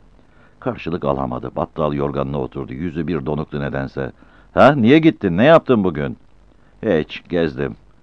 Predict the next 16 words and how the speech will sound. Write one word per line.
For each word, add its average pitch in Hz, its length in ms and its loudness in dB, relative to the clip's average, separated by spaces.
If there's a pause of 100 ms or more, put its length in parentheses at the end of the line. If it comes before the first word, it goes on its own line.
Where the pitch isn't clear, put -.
(140)
"Çalışmadın 110 540 2
öyle 95 220 2
ya." 113 300 0 (340)
"Yok." 110 500 2 (560)
Ali 147 200 -2
yorgun 131 340 0
yorgun 76 440 -4
baktı. 69 420 -8 (420)
"Seni 175 240 2
oraya 175 300 8
almayacaklar 92 600 6
gayrı," 76 360 2
dedi. 69 160 -2
"İyi 117 240 2
olmadı 107 400 4
kaçtığın." 67 580 -4